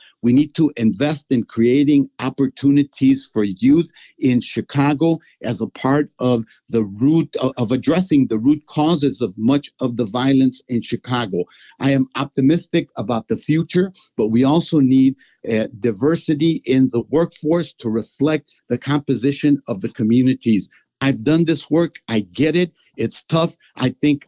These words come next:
I can lead. And that's the type of modernization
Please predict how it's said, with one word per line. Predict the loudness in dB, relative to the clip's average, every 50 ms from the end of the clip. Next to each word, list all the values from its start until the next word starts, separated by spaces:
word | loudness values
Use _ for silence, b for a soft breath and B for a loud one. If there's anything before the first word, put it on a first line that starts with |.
| _
I | -4 -4 -4
can | -2 0 0 0 0
lead. | 0 2 2 2 2 0 -4 _ _ _ _ _ -4
And | -2 0 0
that's | 0 0 -2 -4 -4
the | -4 -4 -4
type | -2 -2 -2 0 -2 -2 -2
of | -2 -4 -2 -2
modernization | -2 0 0 0 2 2 2 2 2 2 0 0 0 0 2 2 2 2